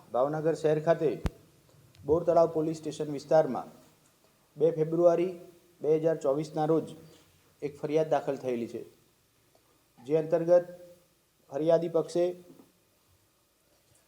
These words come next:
રાજેન્દ્રભાઈ ચૌહાણ, કે જે પોતે દરજી કામના વ્યવસાય સાથે સંકળાયેલા છે. ફરિયાદની વિગત એ પ્રકારની છે કે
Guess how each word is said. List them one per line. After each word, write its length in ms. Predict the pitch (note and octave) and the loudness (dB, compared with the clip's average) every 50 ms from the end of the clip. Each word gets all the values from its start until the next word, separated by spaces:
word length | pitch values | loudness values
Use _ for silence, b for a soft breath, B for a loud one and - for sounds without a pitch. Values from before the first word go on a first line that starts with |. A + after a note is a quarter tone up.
| _ _ - | _ _ -2
રાજેન્દ્રભાઈ 680 | C3 C#3 C#3 D#3+ E3+ F3 F3 F3 F3 E3+ D#3+ D#3+ D#3+ | -2 -2 0 -2 -4 -2 0 0 2 2 2 0 0
ચૌહાણ, 340 | D3+ C#3+ C#3 D3 D#3+ F3 F3+ F3+ - - - - _ _ _ _ _ _ _ _ _ _ _ _ - | -2 -2 0 -2 -2 -4 -4 -8 -14 -18 -20 -20 _ _ _ _ _ _ _ _ _ _ _ _ -12
કે 80 | D3 D3 D3 | -10 -8 -6
જે 100 | D3 E3+ E3 E3 | -6 -6 -4 -4
પોતે 240 | D#3+ D#3 D#3+ F3 F3 F3+ E3 - - - _ - _ _ _ _ _ _ _ _ _ _ _ - | -4 -4 -2 -4 -4 -4 -6 -12 -20 -20 _ -20 _ _ _ _ _ _ _ _ _ _ _ -6
દરજી 340 | C#3+ D3+ D3+ D#3 F3 F3 F3 | -4 -4 -4 -4 -4 -2 0
કામના 360 | E3+ E3 E3 E3 E3 E3 D#3+ D3+ - - - C3 | 0 0 0 -2 -4 -4 -4 -6 -8 -10 -4 -4
વ્યવસાય 360 | C#3 C3+ - - D#3 D#3 - | -2 -2 0 2 0 2 2
સાથે 180 | C#3 C3+ D3+ C#3+ - | 0 -2 -2 -2 -4
સંકળાયેલા 500 | C3+ A#2+ A#2 C#3 C3+ B2+ A#2+ A2+ A2 G2+ - | -4 -4 0 2 4 4 4 2 -2 -4 -6
છે. 80 | - - - - - - - _ _ _ _ _ _ _ _ _ _ _ _ _ _ _ _ _ _ _ _ _ _ _ _ _ - | -12 -16 -18 -20 -20 -20 -20 _ _ _ _ _ _ _ _ _ _ _ _ _ _ _ _ _ _ _ _ _ _ _ _ _ -6
ફરિયાદની 420 | D#3 E3 F3+ F3+ E3+ E3+ F3+ F3 F3 | -2 2 2 2 2 0 -4 -4 0
વિગત 280 | E3+ F3+ F3 E3+ F3+ | 2 2 2 2 2
એ 80 | F3 F3+ | 2 2
પ્રકારની 480 | F3 F3 - F3+ F3 F3 F3 F#3 F3+ F3+ | 0 2 4 4 4 4 2 0 0 2
છે 100 | G3 F#3 F#3+ G3 - - - - - - _ _ _ _ _ _ _ _ _ - - - | 2 0 0 -2 -8 -14 -20 -20 -20 -20 _ _ _ _ _ _ _ _ _ -20 -18 -10
કે 80 | - | -4